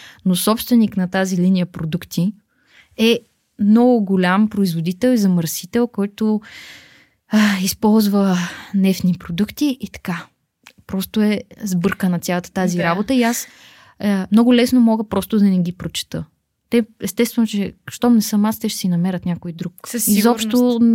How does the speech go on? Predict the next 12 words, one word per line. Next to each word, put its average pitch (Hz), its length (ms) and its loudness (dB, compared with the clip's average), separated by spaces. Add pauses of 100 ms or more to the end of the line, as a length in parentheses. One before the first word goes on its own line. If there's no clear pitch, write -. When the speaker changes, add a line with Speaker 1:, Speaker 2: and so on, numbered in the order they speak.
(160)
Speaker 1:
нали. 202 320 0 (360)
Speaker 2:
Със - 220 -18
Speaker 1:
А, 208 340 0 (140)
Speaker 2:
сигурност. - 100 -10 (160)
Speaker 1:
но 330 240 4 (1500)
се - 200 0
старая 233 420 2
да 240 120 4
обяснявам 208 600 2
какъв - 380 -6
е 226 40 -4
проблем. 165 520 -4